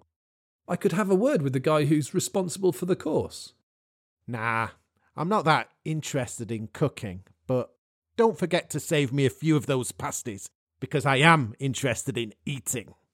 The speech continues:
Speaker 1: What are you going to do then, if you're so bored of everything?
Speaker 2: I dunno. There's no football due to the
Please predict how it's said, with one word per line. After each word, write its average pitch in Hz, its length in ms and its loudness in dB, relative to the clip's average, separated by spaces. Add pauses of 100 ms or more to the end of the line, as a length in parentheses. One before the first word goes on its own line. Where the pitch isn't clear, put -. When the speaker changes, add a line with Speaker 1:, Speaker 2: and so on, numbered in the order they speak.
(300)
Speaker 1:
What 269 280 0
are - 20 8
you 262 140 8
going 135 280 4
to 127 120 0
do 123 220 4
then, - 260 -6 (160)
if 165 160 4
you're 175 120 8
so 160 220 4
bored 139 520 2
of 104 120 0
everything? 95 560 -10 (720)
Speaker 2:
I 190 60 -10
dunno. 202 560 6 (380)
There's 175 520 0 (160)
no 175 180 4
football 147 760 0
due 156 200 2
to - 140 -6
the 143 320 4